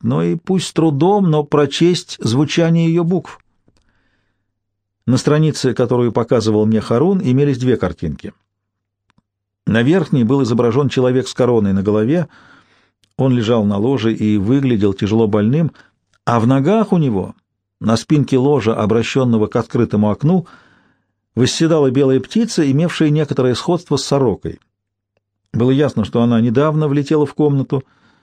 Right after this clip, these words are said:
самовольно расположилась там и уставилась на лежавшего мужчину. Нижняя картинка почти полностью повторяла верхнюю, если не считать того, что там птица не смотрела на больного, а отвернула голову в сторону.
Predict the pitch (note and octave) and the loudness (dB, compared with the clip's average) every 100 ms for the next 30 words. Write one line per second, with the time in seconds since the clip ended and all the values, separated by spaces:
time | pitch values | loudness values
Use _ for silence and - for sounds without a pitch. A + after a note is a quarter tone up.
0 | _ _ - - B2+ B2+ D3+ D3 A#2+ A2 | _ _ -8 -2 0 2 2 2 2 0
1 | - A#2+ A2 B2 A2+ - D3+ D#3 - C3 | 0 0 2 0 -2 -2 -2 -2 -2 0
2 | A#2 - C#3 D3 C#3+ B2 - A#2 A#2 B2+ | 0 -2 0 2 0 0 0 0 2 0
3 | B2+ C3+ B2+ D3 - - E2 - - _ | 0 0 0 -2 -4 -4 -6 -8 -20 _
4 | _ _ _ _ _ _ _ _ _ _ | _ _ _ _ _ _ _ _ _ _
5 | _ _ _ - B2+ D#3 E3+ D#3+ C#3+ - | _ _ _ -2 0 2 2 2 0 0
6 | D#3+ C#3 B2+ B2+ - C#3 - D#3+ D#3+ D3 | -2 0 0 -2 0 -2 0 0 2 0
7 | A#2+ - A#2 A2+ C3+ B2 A2+ A2 F#3 F3 | -2 -2 -2 -2 0 2 2 2 0 0
8 | C3+ A2+ - - _ _ _ - D#3 A2 | 0 0 -4 -20 _ _ _ -16 -6 -2
9 | A2 A2 G#2+ - A#2 A#2 F#2+ A#2 A2 - | -2 0 0 0 -2 -2 0 0 0 -2
10 | A2 C3 A#2 - A#2+ - A#2+ A2+ B2+ B2+ | -2 -2 -2 -4 -6 -2 -2 0 -2 0
11 | F#3 F#3+ F#3 F3+ E3+ F3 D#3 - _ _ | 2 2 0 0 0 0 0 -4 _ _
12 | - A#2 A#2 C#3 - C3 A#2 E3+ C#3+ B2 | -4 -2 -2 -4 0 0 2 0 0 0
13 | C#3+ D3 C#3+ C#3 G2+ D#2 D2 | 0 -2 -2 0 0 -2 -8